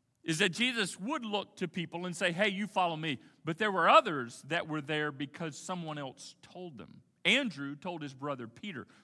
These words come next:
Both Andrew and Peter were disciples of Jesus. And Andrew told his brother Peter, "Hey, hey, Peter, um, I think, I think we found the Messiah. I, I think he's the guy. You know that guy we heard about?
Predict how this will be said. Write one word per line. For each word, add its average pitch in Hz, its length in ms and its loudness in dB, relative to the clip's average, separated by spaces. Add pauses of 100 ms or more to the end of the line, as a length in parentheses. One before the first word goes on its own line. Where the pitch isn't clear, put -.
Both 143 240 -4
Andrew 208 420 -4
and 196 120 -8
Peter 127 320 -6 (320)
were 143 100 -4
disciples 139 760 -4
of 113 100 -14
Jesus. 107 400 -6 (180)
And 117 140 -4
Andrew 151 320 -6
told 135 300 -12
his 120 80 -14
brother 120 240 -10
Peter, 156 320 -10
"Hey, 147 220 -8 (120)
hey, 143 140 -4
Peter, 160 360 -6 (100)
um, 131 260 -4 (1080)
I 117 60 -14
think, 196 240 -10 (640)
I - 140 -12 (180)
think 202 160 -12 (100)
we 180 120 -12 (120)
found 180 240 -18
the 156 60 -16
Messiah. - 480 -16 (720)
I, 131 60 -8 (120)
I - 40 -16
think 170 240 -8
he's 196 180 -2
the - 120 -14
guy. 143 260 -10 (160)
You - 80 -6
know 180 100 0
that 196 140 -2
guy 196 240 -6 (180)
we 160 220 -10
heard 208 100 -6
about? 185 240 -8